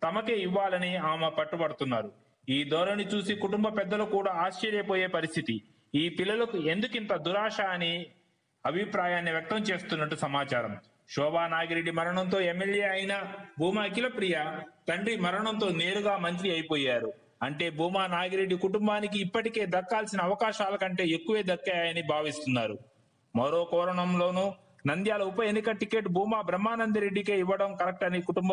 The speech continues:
పెద్దలు చెప్తున్నారు. ఎందుకంటే భూమా బ్రహ్మానందరెడ్డి తండ్రి శేఖర్ రెడ్డి గతంలో ఆలగడ్డ ఎమ్మెల్యేగా ఉండేవారు. ఆయన మరణించడంతో ఆ స్థానం నుంచి శేఖర్ రెడ్డి భార్యను పోటీకి దింపాలని భావించారు.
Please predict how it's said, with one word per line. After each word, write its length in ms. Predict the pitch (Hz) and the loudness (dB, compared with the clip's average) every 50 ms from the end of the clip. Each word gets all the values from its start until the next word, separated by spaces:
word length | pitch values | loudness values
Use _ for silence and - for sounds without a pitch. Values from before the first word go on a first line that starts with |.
| 180 180 | 2 0
పెద్దలు 240 | 170 160 170 170 165 | 0 0 0 -2 0
చెప్తున్నారు. 580 | 147 151 139 - - 143 139 120 113 113 101 - _ _ _ _ _ _ _ - | -2 -4 -4 -2 -4 -2 0 0 0 -2 -4 -6 _ _ _ _ _ _ _ -2
ఎందుకంటే 460 | 147 170 185 190 196 196 185 190 180 | 0 0 0 0 0 0 0 -2 -2
భూమా 320 | 156 165 180 196 208 208 | 0 0 0 2 0 0
బ్రహ్మానందరెడ్డి 760 | 190 180 175 180 196 208 208 208 214 208 208 202 196 190 202 | 0 0 0 0 0 0 0 0 0 0 0 0 0 0 0
తండ్రి 320 | 202 196 190 208 208 220 | 0 0 -2 0 -2 -4
శేఖర్ 380 | - - - 208 220 - 247 233 | -2 0 -2 -2 0 0 -2 -2
రెడ్డి 220 | 226 208 208 185 180 180 | 0 -2 -2 0 0 0
గతంలో 300 | 180 214 208 208 196 165 | 0 2 2 2 2 2
ఆలగడ్డ 440 | 139 156 185 220 233 226 233 208 | 2 0 0 2 0 0 0 2
ఎమ్మెల్యేగా 540 | 202 170 175 185 208 202 196 196 185 190 185 | 0 0 2 2 2 2 0 0 0 0 0
ఉండేవారు. 560 | 180 165 160 160 165 160 143 131 120 117 107 - - _ _ _ _ _ _ _ - | 0 -2 -2 -2 -2 0 0 0 0 -2 -2 -6 -10 _ _ _ _ _ _ _ -4
ఆయన 260 | 110 123 147 160 165 165 | -2 -2 -2 0 -2 -2
మరణించడంతో 840 | 156 156 165 180 196 208 214 208 226 208 208 202 196 180 233 240 | 0 0 0 0 0 -2 -2 -2 0 0 0 -2 0 0 0 0
ఆ 300 | 233 170 - 165 170 180 | 0 0 2 2 2 2
స్థానం 420 | 170 - - 185 202 233 240 240 226 | -2 -2 -2 -2 0 0 0 0 0
నుంచి 260 | 220 208 185 202 190 | 0 0 0 -2 -2
శేఖర్ 360 | - - 196 214 214 240 233 | 0 0 0 0 0 0 0
రెడ్డి 180 | 214 202 185 170 | 0 0 0 -2
భార్యను 460 | 135 127 143 160 196 226 220 214 202 | 0 0 0 0 2 0 0 0 -2
పోటీకి 480 | 180 - - 185 202 202 233 208 208 196 | -2 0 0 0 2 0 -2 -2 -2 -2
దింపాలని 520 | 170 175 180 - 196 190 180 185 185 185 | 0 -2 0 0 0 0 0 0 -2 -2
భావించారు. 600 | 156 156 156 160 165 160 147 - 127 117 110 104 | -2 0 -2 -2 -2 -4 -4 -2 -2 -2 -2 -4